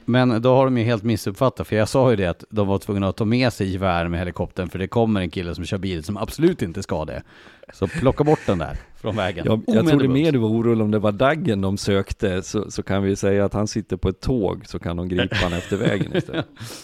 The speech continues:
Speaker 1: Eh, vi, vi tar lite grann om, eh, Almtuna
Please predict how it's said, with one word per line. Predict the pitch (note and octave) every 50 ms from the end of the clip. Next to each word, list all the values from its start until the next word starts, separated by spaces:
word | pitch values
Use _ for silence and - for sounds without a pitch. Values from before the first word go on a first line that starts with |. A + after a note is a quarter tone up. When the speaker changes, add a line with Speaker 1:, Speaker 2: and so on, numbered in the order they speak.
| - _ - - - - - -
Speaker 1:
Eh, | - - A#2+ C3 B2 - - _ _ -
vi, | D3 D#3 F3 F#3+ -
vi | - E3+ F3+
tar | - G3 G3+ G3+
lite | F#3+ D#3 - E3
grann | D3+ D3 C#3 C3+ C3 B2+
om, | - - C#3+ C3+ C3+ C3 C3
eh, | B2+ B2 B2 A#2+ A#2 A#2 A#2+ G#2+ - - -
Almtuna | C3+ C3 A#2+ G#2+ C#3+ B2+ C3+